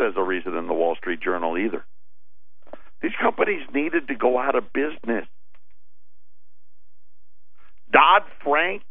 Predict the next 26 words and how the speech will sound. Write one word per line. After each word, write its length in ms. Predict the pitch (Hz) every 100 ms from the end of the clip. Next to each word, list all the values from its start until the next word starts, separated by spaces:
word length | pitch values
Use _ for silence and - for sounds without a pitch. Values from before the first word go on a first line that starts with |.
| -
is 180 | 143 117
really, 400 | 147 190 185 147
it's 200 | 160 -
a 100 | 104 - -
sham. 400 | 190 233 190 - - - -
It's 120 | -
all 200 | - 285
a 40 |
big 320 | 262 214 233 - -
scam 520 | - 196 254 233 104 - - - -
being 280 | 180 208 160
por-, 280 | 202 202 -
you 120 | 175
know, 160 | 190 190
and, 220 | 185 180
and, 240 | 180 185
and 220 | 185 190 196
we're 180 | 294
the 80 | 285
ones 520 | 240 208 226 262 226 - - - - - -
that 120 | 220
are 140 | 226
getting 540 | - 160 220 240 254 247 -
scammed. 540 | - 240 277 302 262 - - - - - - - - - - - - - - - - - - - - - - - - - - - - - - - - -
Right? 180 | 190 254
The 100 | 226